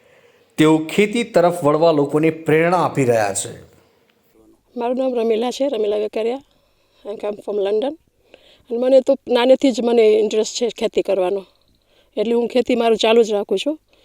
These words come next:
Speaker 2: અને મારું લંડનમાં બી હું કરતી થોડું થોડું મારા ઘરની અંદર. તો હવે અહીંયા કને મને સારું વિચાર આવ્યો કે આપણે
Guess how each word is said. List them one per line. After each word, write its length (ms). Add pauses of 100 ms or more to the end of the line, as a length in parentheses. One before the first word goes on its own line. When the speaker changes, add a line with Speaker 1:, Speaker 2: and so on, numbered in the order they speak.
(200)
Speaker 2:
અને 140
મારું 220
લંડનમાં 400
બી 120
હું 140
કરતી 280
થોડું 200
થોડું 220
મારા 180
ઘરની 280
અંદર. 240 (340)
તો 100
હવે 140
અહીંયા 180
કને 180
મને 220
સારું 340
વિચાર 300
આવ્યો 240
કે 60
આપણે 420